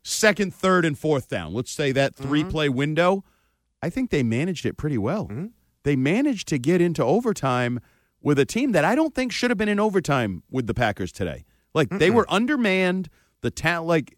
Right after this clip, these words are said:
Speaker 1: on the road, rookie Q B, they managed it pretty well.
Speaker 2: Can we expect this effort from the Patriots more regularly now, you think? Is this the kind of
Speaker 1: Uh,
Speaker 2: effort they're gonna put up, or was a lot of this,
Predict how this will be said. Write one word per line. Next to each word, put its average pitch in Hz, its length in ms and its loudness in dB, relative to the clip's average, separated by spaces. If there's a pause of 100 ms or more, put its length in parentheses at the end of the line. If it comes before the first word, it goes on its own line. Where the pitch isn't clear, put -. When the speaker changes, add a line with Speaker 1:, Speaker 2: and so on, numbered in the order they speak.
(100)
Speaker 1:
on 202 200 2
the 285 80 2
road, 185 480 4
rookie 220 320 0
Q 208 220 -4
B, 165 280 0 (220)
they 208 140 -4
managed 214 500 -4
it 214 100 -6
pretty 233 220 -4
well. 180 300 -2 (260)
Speaker 2:
Can 170 140 2
we 269 160 4
expect - 400 0
this 185 180 0
effort 117 320 0
from 113 160 -4
the 110 80 -2
Patriots 110 460 -4
more 95 160 0
regularly 90 520 -2
now, 92 140 -4
you 98 120 -4
think? 95 220 -8 (760)
Is 117 100 2
this 143 160 2
the 160 80 -2
kind 151 220 4
of 143 60 2
Speaker 1:
Uh, - 20 2
Speaker 2:
effort 131 300 0
they're 117 100 -2
gonna 113 160 -2
put 117 140 0
up, 113 140 2
or 123 220 2
was 107 180 -2
a 117 60 0
lot 123 240 6
of 117 160 -2
this, 117 320 -2